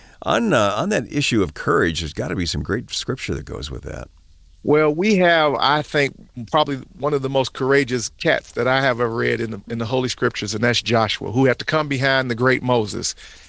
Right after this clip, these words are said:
Speaker 2: as we know. He was, uh, Moses' understudy, and he had the daunting task of taking the nation of Israel and to cross over into the promised land.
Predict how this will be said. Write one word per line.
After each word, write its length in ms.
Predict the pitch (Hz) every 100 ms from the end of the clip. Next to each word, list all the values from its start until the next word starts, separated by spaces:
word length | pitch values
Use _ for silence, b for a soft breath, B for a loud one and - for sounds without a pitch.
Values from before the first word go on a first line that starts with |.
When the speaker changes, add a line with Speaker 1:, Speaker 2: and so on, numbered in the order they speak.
| -
Speaker 2:
as 180 | 120 110
we 140 | 131
know. 300 | 127 117 107
He 160 | 117 127
was, 200 | 117 110
uh, 140 | 107
Moses' 500 | 117 131 120 107 110
understudy, 720 | 151 156 147 - 143 135 131 B B B B
and 140 | 113 117
he 180 | 156
had 240 | 143 135 -
the 80 | 110
daunting 560 | 110 131 139 - 123
task 480 | - 135 127 120 - -
of 120 | -
taking 420 | 147 135 135 127
the 100 | 117
nation 360 | 127 127 - 117
of 120 | 107
Israel 480 | 135 113 120 113 B B B -
and 100 | 113
to 80 | 113
cross 400 | - 147 139 -
over 220 | 135 123
into 280 | - 120 139
the 140 | 117 101
promised 480 | 135 127 113 -
land. 360 | 110 107 107